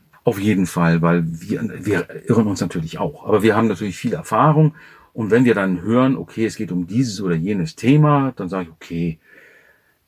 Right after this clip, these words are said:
Gewerkschaften, irgendwie Betriebsrat, das haben wir ja schon tausendmal gemacht. Das ist jetzt nicht so das Schlimme. Da wird irgendwie von Protokollen geredet und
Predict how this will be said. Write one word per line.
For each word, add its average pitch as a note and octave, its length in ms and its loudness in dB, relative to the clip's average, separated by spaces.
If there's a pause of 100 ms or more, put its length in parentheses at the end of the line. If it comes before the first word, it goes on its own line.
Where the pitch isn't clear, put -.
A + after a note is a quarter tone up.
(280)
Gewerkschaften, F#2 880 -2
irgendwie F2+ 280 -2
Betriebsrat, - 640 -4
das E2 100 -4
haben F#2 80 -2
wir F2 40 2
ja E2 60 2
schon D#2+ 200 -2
tausendmal F2+ 580 2
gemacht. F2+ 420 2
Das E2+ 280 -4
ist F2 220 -12
jetzt E2+ 260 -4
nicht E2 220 0
so D#2 220 -2
das D#2 180 -6
Schlimme. D#2+ 380 -4
Da D2+ 240 -8
wird D#2 260 -4
irgendwie D#2+ 520 2
von D#2 240 0
Protokollen F#2+ 680 0
geredet F2+ 680 0
und D#2+ 400 2